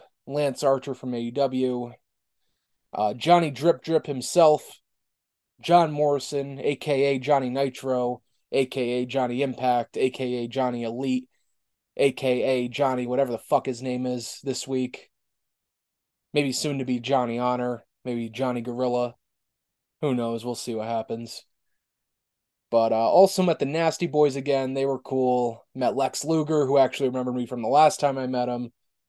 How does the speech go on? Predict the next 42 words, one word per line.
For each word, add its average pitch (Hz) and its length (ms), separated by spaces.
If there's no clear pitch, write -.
which 131 120
was 117 140
very 117 280
cool. 117 300
Shawn 165 400
Spears, 156 840
uh, 104 600
awesome 139 400
guy 131 200
all 127 200
around. 127 320
Second 127 240
time 120 140
I 117 100
met 113 240
him. 127 340
And 110 540
got 156 240
in 151 80
line 139 360
for 127 320
F 139 200
T 139 180
R 143 200
at 131 100
that 127 240
point, 127 420
who 123 200
had, 113 440
I, 139 100
it's 143 540
a 175 80
tie 170 320
for 156 160
the 139 100
first 151 380
or 131 60
second 127 420
longest 127 320
line 123 220
at 113 100
the 113 180